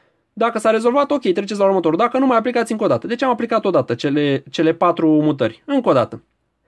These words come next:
Dreapta sus, sus spre dreapta, dreapta jos, sus înapoi.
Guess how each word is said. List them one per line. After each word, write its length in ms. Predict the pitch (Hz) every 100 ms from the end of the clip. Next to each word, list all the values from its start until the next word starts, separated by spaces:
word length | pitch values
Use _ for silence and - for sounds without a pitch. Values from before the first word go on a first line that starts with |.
| _ _ _
Dreapta 440 | - 165 165 - 131
sus, 420 | 127 135 113 - _ _ _
sus 260 | - 135
spre 220 | 127 117 127
dreapta, 520 | 240 247 247 240 - _ _
dreapta 500 | - 180 165 160 156
jos, 400 | 196 247 240 _ _ _ _
sus 320 | - 156 147
înapoi. 580 | 170 165 156 160 160